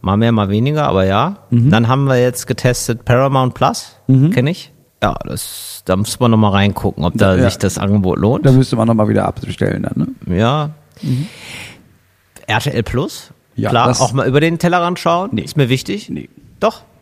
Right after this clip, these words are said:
Speaker 1: Oder auf den Tellerrand sogar, weil ich guck auch gerne mal das perfekte Dinner. Da hab ich ja ein Guilty Pleasure zusammen, äh,
Speaker 2: Ja.
Speaker 1: mit meinem Freund und Kupferstecher, mit meinem,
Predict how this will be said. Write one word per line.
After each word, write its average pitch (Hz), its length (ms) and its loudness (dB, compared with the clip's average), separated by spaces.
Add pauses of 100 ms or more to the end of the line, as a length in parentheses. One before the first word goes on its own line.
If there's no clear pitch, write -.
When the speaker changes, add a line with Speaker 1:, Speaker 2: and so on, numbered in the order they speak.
(240)
Speaker 1:
Oder 143 220 2
auf 180 160 0
den 170 120 -2
Tellerrand 95 400 -4
sogar, 87 320 -6
weil 104 200 -2
ich 95 200 -10
guck - 160 -6
auch - 140 -4
gerne 131 180 0
mal 131 160 0
das 117 120 -6
perfekte 120 420 -6
Dinner. 135 200 -2
Da - 60 2
hab 113 80 0
ich 127 80 4
ja 127 60 4
ein 117 80 -2
Guilty 127 200 2
Pleasure 123 380 0
zusammen, 110 500 -2
äh, 107 140 0
Speaker 2:
Ja. 104 60 2
Speaker 1:
mit 104 160 -2
meinem 101 240 0
Freund 123 260 0
und 113 80 -2
Kupferstecher, 120 640 -4
mit 120 100 -4
meinem, 101 340 0